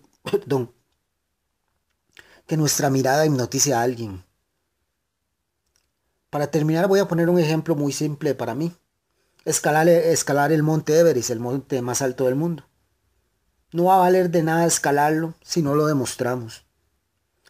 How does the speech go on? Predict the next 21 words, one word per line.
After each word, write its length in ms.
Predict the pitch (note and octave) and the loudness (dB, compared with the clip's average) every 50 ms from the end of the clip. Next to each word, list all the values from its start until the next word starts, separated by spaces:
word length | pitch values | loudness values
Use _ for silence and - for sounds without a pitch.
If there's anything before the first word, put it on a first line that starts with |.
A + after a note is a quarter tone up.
| _ _ - | _ _ -4
Porque 260 | - F3+ E3+ - E3+ | -2 -2 0 0 0
así 120 | D3 E3 | 0 0
son 180 | F3 E3+ G3 F#3+ | 2 2 2 0
los 120 | F#3 F3 | 0 0
tiempos 280 | - F#3 F3 F3 F#3+ F#3 | 0 0 0 2 2 0
modernos. 520 | E3+ C#3+ C#3+ D#3+ E3+ E3+ D#3 C3 - - _ | 0 2 0 0 0 0 -2 -4 -6 -12 _
No 100 | - D3+ | -8 -4
nos 140 | D#3+ E3+ D#3 | -4 -2 0
basta 300 | E3 D#3+ D3+ - - E3+ | 0 -2 -2 -2 -4 -4
con 160 | - D#3 A#2+ | -4 -2 -2
el 100 | B2 C3 C3+ | 0 0 2
logro 240 | C#3 D3+ D#3 E3+ | 2 2 2 2
en 100 | E3+ E3+ | 2 2
nuestro 300 | E3+ D3+ C#3 - - D3+ | 2 0 0 -2 -2 -2
interior. 500 | C3 A#2+ A2 C3 A#2+ C3 D#3 D#3 D#3+ - _ _ _ _ _ _ _ _ _ _ _ _ _ _ _ _ _ _ _ _ _ _ _ _ | -2 -2 -2 -4 -2 -2 -2 -4 -6 -8 _ _ _ _ _ _ _ _ _ _ _ _ _ _ _ _ _ _ _ _ _ _ _ _
Para 180 | - C#3 C3+ C3+ | -8 -6 -6 -4
nosotros 400 | C3+ B2 C3+ D#3+ D#3+ D#3+ E3 D3 | -4 -4 -4 -4 -2 -2 -2 0
mismos 380 | E3 F#3 F#3+ F3+ C#3+ A2+ G#2+ - _ _ - | -2 -2 -4 -4 -8 -10 -14 -18 _ _ -10
no 100 | D3 C#3+ | -8 -4
es 60 | C3+ | -2
suficiente. 720 | - G3 E3+ F3 E3 - F#3 F#3+ G3 F3+ F3+ - A#2+ | -2 0 0 0 0 0 -2 -2 -2 -6 -10 -14 -18